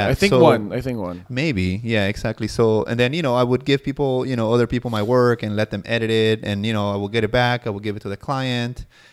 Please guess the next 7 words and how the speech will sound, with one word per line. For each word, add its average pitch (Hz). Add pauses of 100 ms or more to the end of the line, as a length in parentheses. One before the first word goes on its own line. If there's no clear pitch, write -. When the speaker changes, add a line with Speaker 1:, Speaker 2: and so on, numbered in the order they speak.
(100)
Speaker 1:
And 107
if 113
the 110
client 113
was 107
happy, 131 (220)
fantastic. 98